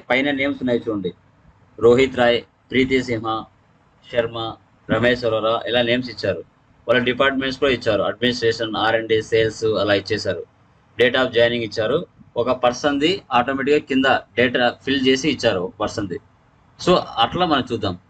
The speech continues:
ఫస్ట్ ఎంప్లాయీస్‌లోకి వెళ్దాం. వెళ్ళిన తర్వాత ఫస్ట్ నేమ్ ఏమి ఇచ్చారు ఇక్కడ చూద్దాం. రోహిత్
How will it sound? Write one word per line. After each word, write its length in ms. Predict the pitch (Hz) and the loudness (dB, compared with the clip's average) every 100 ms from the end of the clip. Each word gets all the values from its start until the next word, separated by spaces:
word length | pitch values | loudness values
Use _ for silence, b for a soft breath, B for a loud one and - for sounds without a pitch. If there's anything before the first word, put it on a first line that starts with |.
| _ - | _ -2
ఫస్ట్ 260 | 120 - 110 - _ _ _ - | -2 -2 -6 -8 _ _ _ 0
ఎంప్లాయీస్‌లోకి 640 | 123 127 131 131 139 143 | 4 4 4 2 -2 -2
వెళ్దాం. 220 | 110 87 - _ _ _ _ _ _ _ _ _ - | -2 -6 -10 _ _ _ _ _ _ _ _ _ 2
వెళ్ళిన 260 | 117 143 170 160 | 4 4 4 2
తర్వాత 320 | 139 110 107 131 180 _ _ _ _ _ - | 2 0 0 -2 -4 _ _ _ _ _ -2
ఫస్ట్ 240 | 139 - 165 123 | -2 0 0 2
నేమ్ 160 | 139 147 | 4 2
ఏమి 100 | 143 | 0
ఇచ్చారు 180 | 127 147 131 | 0 0 0
ఇక్కడ 160 | 127 127 127 - _ - | 0 0 -2 -8 _ -4
చూద్దాం. 280 | 120 139 180 - _ _ _ _ _ _ _ _ _ _ _ _ - - _ _ - - - | 0 2 0 -8 _ _ _ _ _ _ _ _ _ _ _ _ -20 -20 _ _ -20 -20 2
రోహిత్ 440 | 117 123 143 160 | 4 6 4 -2